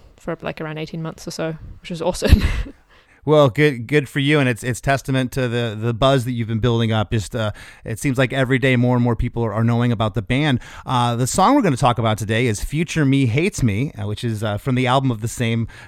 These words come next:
Speaker 2: title, your first, uh, full-length record, which was released on August tenth, uh, two thousand eighteen. Uh, did Jonathan Pierce, your guitar player, did he produce this record? I know he produced your latest record.
Speaker 1: Yeah, he did. He did.
Speaker 2: He did.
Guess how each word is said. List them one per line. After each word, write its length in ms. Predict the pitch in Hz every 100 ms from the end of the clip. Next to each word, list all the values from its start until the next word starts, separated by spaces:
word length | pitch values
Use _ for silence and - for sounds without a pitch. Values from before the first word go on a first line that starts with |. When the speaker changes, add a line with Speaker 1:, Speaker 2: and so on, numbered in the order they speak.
| -
Speaker 2:
title, 360 | - 123 127 160
your 160 | 110
first, 440 | 104 139 131 120 110
uh, 320 | 101 101 98
full-length 480 | - 135 120 113 104
record, 340 | 107 - 127
which 180 | 120 -
was 160 | 120
released 380 | 101 107 135 156
on 120 | 131
August 420 | 110 117 117 117 -
tenth, 320 | 131 123 -
uh, 160 | 107 92
two 140 | -
thousand 340 | 131 120 113 104
eighteen. 520 | 104 95 110 104 117 - - -
Uh, 220 | 113 107
did 200 | 110 147
Jonathan 540 | 117 165 202 269 214 170
Pierce, 320 | - 185 -
your 80 | 135
guitar 300 | 139 151 156
player, 160 | 135
did 140 | 107 104
he 120 | 175
produce 460 | - 180 143 151 -
this 200 | 113 -
record? 280 | 98 98
I 80 | 98
know 140 | 131 165
he 120 | 175
produced 400 | - 127 120 -
your 100 | 110
latest 360 | 117 107 98
record. 340 | 95 82 73 - _ _
Speaker 1:
Yeah, 260 | 226 269 202
he 120 | 208
did. 240 | 214 170
He 100 | -
did. 220 | 180 165 -
Speaker 2:
He 160 | - 123
did. 340 | 120 95